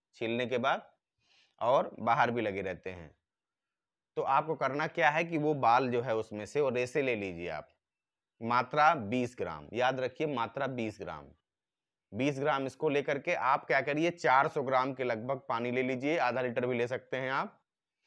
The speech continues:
इसको अच्छी प्रकार से पकाइए। जब वन फोर्थ, एक चौथाई बचे,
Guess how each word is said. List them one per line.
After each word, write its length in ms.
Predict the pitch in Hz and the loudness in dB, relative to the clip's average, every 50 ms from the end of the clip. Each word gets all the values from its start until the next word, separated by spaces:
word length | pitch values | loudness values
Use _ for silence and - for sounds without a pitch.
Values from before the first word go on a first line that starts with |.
| _ _ _ _ _ _ _ _ | _ _ _ _ _ _ _ _
इसको 240 | 135 139 - - 185 | -12 -12 -4 -2 0
अच्छी 340 | 180 175 170 175 - - 208 | 2 2 0 -2 -2 -2 -2
प्रकार 360 | 196 196 175 156 156 156 160 | 0 0 0 2 2 2 2
से 120 | 160 - 160 | 0 -4 -6
पकाइए। 520 | - - - - 113 110 113 117 120 123 | -6 -6 -2 0 0 2 2 0 0 0
जब 240 | 123 139 139 135 127 | 0 -2 -2 0 2
वन 220 | 143 156 160 160 | 2 2 2 2
फोर्थ, 360 | - - 127 107 101 92 - | -2 -2 -4 -4 -4 -4 -6
एक 300 | - 104 135 147 151 151 | -4 -2 -2 -2 -2 -2
चौथाई 460 | - 139 120 117 - - 117 123 143 143 | -4 -4 -4 -4 -4 -2 0 0 0 0
बचे, 460 | 120 110 - - 117 131 190 - | -2 -4 -4 -4 -6 -6 -6 -8